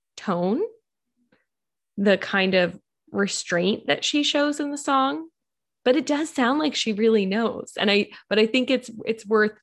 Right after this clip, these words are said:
noting that that idea of, like, "Oh, I kn-, uh, you're gonna come back to me," could also be a delusional and immature thing. I think it's all so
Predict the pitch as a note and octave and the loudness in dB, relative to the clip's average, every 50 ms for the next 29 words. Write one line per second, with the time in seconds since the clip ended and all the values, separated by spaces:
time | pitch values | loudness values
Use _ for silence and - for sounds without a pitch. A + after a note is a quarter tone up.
0 | _ _ _ _ _ - G3 G3+ G#3+ A3+ A#3+ A#3+ A3+ G3+ F3+ E3+ E3+ E3+ F3 E3+ | _ _ _ _ _ -2 2 4 4 4 4 4 4 4 2 2 2 -2 -4 -6
1 | E3+ - - _ _ _ - F#3+ F#3 - F3 F3+ F3+ F3+ F3 E3+ F#3 F#3+ F3+ F3 | -10 -12 -18 _ _ _ -6 -4 -2 0 0 2 2 0 0 0 0 0 0 0
2 | - E3+ - - F#3 F#3 F3+ F3 E3 E3+ G3 G#3 G#3+ G#3+ - - _ - G#3 - | -2 -4 -2 -2 0 0 2 2 2 4 4 4 4 4 2 0 _ -4 -4 -2
3 | - G#3 A3+ A3 G#3+ A#3 G3 F3 - - G3 F#3+ F3+ E3+ E3+ E3+ - - - F#3+ | 2 2 4 4 4 4 2 0 -2 -4 -2 -2 -2 -2 -4 -6 -8 -6 -4 -4
4 | F3 E3+ E3 E3 E3 - _ _ _ _ _ - - G#4+ G#4+ F4+ C#4+ C#4+ C#4 - | -2 -2 -4 -4 -6 -8 _ _ _ _ _ 0 2 4 4 6 4 2 2 2
5 | C4 A3+ G3+ A3 G#3+ G3 F#3 F3+ - - - F#3+ F3+ F#3 F3+ F3 G#3+ B3 B3+ A3+ | 2 2 4 2 2 2 0 -2 -4 -4 -6 -6 -2 -2 0 2 4 4 4 4
6 | G#3 G#3+ F#3+ F3 E3 - - E3+ E3+ - _ - D#4+ D4 B3+ A3 - F#3 F3 E3 | 2 2 0 0 0 -2 -4 -8 -8 -6 _ 0 2 2 0 0 -2 -4 -4 -4
7 | E3+ - - B2+ F#2+ F#2 - - G3+ - - - - - _ F#3+ F#3 - G3 G3 | -4 -6 -6 -6 -6 -6 -6 -8 -10 -10 -12 -18 -20 -8 _ -2 0 0 0 0
8 | G3+ - - - G3 F#3+ F#3+ F3+ - - - - A#3 F#3+ F#3 F#3 F#3 F#3 F#3 F#3 | -2 -2 0 2 2 2 2 0 -2 -6 -2 0 2 2 4 4 4 2 2 2
9 | F#3+ G3 F#3+ | 0 0 -4